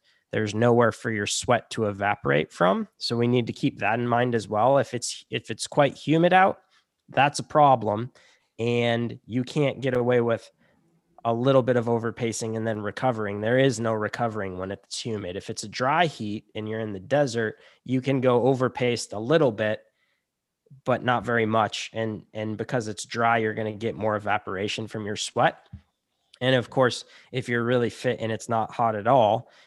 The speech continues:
you know, you can kinda go bananas with bad pacing and kinda still get away with it in a workout. In a race, it's always gonna bite you in the butt by the end of the race. But this is all to say, if it's warm out,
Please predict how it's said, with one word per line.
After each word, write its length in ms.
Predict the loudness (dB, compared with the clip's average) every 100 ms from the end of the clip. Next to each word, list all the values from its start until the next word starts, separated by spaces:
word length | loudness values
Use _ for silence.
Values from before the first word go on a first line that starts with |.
| _ _ -8
you 100 | -4
know, 200 | 0 -2
you 200 | -2 -4
can 160 | -4 -4
kinda 300 | 0 0 0
go 180 | -2 -2
bananas 560 | -2 -2 0 -2 -4
with 180 | -8 -4
bad 240 | -2 -2 -2
pacing 500 | -4 -4 -6 -6 -6
and 160 | -6
kinda 240 | -8 -8 -6
still 220 | -6 -6
get 160 | -4 -4
away 200 | -2 -2
with 240 | -2 -6
it 120 | -8
in 100 | -8
a 60 | -8
workout. 560 | -6 -8 -8 -10 -10 -6
In 140 | -4
a 60 | 0
race, 340 | 2 2 0
it's 160 | -6 0
always 240 | 0 -2
gonna 160 | -6 -4
bite 240 | -2 -4
you 80 | -4
in 80 | -8
the 60 |
butt 260 | -4 -4 -2
by 160 | -4 -4
the 100 | -8
end 160 | -8
of 60 | -10
the 100 | -8
race. 440 | -4 -4 -4 -10 -16 -20 -20 -12 2
But 280 | 2 2 _ _ _ 0
this 240 | 2 2
is 120 | 4
all 200 | 6 6
to 160 | 4 0
say, 580 | 2 4 4 4 0 -6 _ _ 0
if 200 | 0 4
it's 160 | 2 2
warm 380 | 4 6 6
out, 300 | 4 2 0